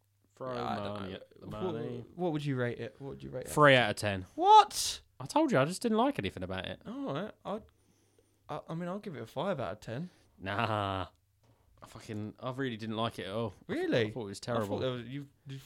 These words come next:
Speaker 2: thought there was a couple of
Speaker 1: No, there was a couple of good scenes in it, hence it's getting, uh, three points, but most of the character stuff was bad.
Speaker 2: I mean, uh,
Speaker 1: The C G I was so bad. The villain was so bad.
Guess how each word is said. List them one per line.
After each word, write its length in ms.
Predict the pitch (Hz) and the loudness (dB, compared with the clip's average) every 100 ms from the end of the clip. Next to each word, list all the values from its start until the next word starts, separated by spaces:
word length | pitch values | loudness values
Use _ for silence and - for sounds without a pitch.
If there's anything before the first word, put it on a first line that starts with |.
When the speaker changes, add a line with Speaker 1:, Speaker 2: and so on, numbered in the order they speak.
| - | -16
Speaker 2:
thought 140 | - | -8
there 80 | 139 | -8
was 100 | 123 | -8
a 40 | |
couple 340 | - 180 - 135 | -10 -14 -4 0
of 120 | 135 - - - | 0 -4 -12 0
Speaker 1:
No, 120 | 262 | 4
there 80 | 262 | 6
was 100 | 262 | 6
a 40 | |
couple 180 | 339 294 | 4 4
of 60 | 170 | 4
good 120 | 156 | 4
scenes 300 | - 240 127 | 4 4 4
in 80 | 98 | 2
it, 160 | 143 - | -2 0
hence 280 | 156 135 | -2 -2
it's 100 | 131 - | -6 -6
getting, 380 | 131 117 113 113 | -4 -2 -2 -4
uh, 220 | 117 113 107 | -4 -2 -4
three 300 | - 131 107 - | -2 -4 -4 -4
points, 400 | 165 131 - - | 0 0 -2 -10
but 300 | - 101 - _ _ _ | -10 -10 -10 _ _ _
most 220 | 143 156 | -8 -6
of 60 | - | -8
the 60 | 101 | -12
character 440 | 131 117 - 101 | -6 -6 -6 -12
stuff 300 | - 110 101 | -10 -10 -10
was 80 | 92 | -14
bad. 260 | - 101 104 | -8 -2 2
Speaker 2:
I 60 | |
mean, 100 | 104 107 | 2 0
uh, 180 | 107 95 | -8 -10
Speaker 1:
The 60 | 104 | -12
C 200 | - 131 | -4 -4
G 120 | 110 | 0
I 100 | 110 | 0
was 160 | 101 98 | -2 -4
so 180 | 120 104 | -6 -4
bad. 400 | 104 110 110 101 | -2 0 0 -2
The 40 | |
villain 200 | 101 107 | -6 -6
was 100 | 104 | -6
so 180 | - 110 | -4 -4
bad. 540 | 98 107 110 110 107 | -2 -2 0 0 -4